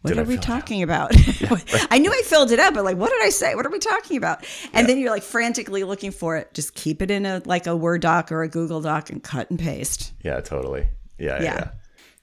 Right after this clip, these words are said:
Speaker 2: yeah. Um, yeah, so there's nothing, nothing wrong with call for papers, but I think you can increase your odds, especially when you're trying to break in, uh, if you can network through another speaker or a past speaker and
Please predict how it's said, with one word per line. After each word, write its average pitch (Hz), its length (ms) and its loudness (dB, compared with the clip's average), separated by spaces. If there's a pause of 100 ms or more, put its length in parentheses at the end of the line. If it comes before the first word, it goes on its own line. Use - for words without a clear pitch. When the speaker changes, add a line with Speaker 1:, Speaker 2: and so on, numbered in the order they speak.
(140)
Speaker 2:
yeah. 87 120 -2
Um, 87 160 -4
yeah, 175 180 0
so - 160 0
there's 143 180 2
nothing, 135 420 -2
nothing 110 380 0
wrong 73 300 0
with - 120 -10
call 65 160 -2
for - 140 -16
papers, - 320 -8
but 73 100 -4
I 82 60 2
think - 280 -2
you 95 100 -6
can 76 640 -4
increase 92 360 -6
your - 120 -8
odds, 73 380 -2
especially 113 380 -2
when 90 80 -2
you're 78 80 -4
trying 73 180 -6
to 69 60 -6
break - 280 -6
in, 65 300 -10 (380)
uh, - 240 -8
if - 160 -10
you 82 80 -8
can 78 160 -6
network 73 420 -6
through 71 640 -4
another 76 240 -6
speaker 76 500 -4
or 69 200 -6
a - 20 -8
past - 320 -10
speaker 67 640 -8 (320)
and - 600 -10